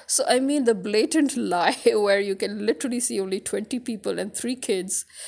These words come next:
and he's saying there's a huge number of people, there's a large crowd with a h-, large number of children present as well, and we're like, "F-,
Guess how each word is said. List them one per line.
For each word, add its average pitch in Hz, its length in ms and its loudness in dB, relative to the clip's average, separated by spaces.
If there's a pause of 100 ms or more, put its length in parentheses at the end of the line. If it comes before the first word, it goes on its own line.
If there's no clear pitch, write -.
(140)
and 233 180 -2
he's 240 200 0
saying 208 240 -2
there's 226 180 0
a 247 80 2
huge 370 960 0
number 285 400 0
of 262 180 -4
people, 240 280 -2
there's 214 180 -2
a 214 60 2
large 220 520 -2
crowd 214 520 0 (320)
with 269 180 -6
a 269 80 0
h-, - 220 -12
large 208 540 2
number 240 280 0
of 247 140 -4
children 208 400 -2
present 202 420 -4
as 202 160 -4
well, 180 220 -2
and 165 140 -6
we're 156 80 -8
like, 156 200 -8
"F-, - 300 -18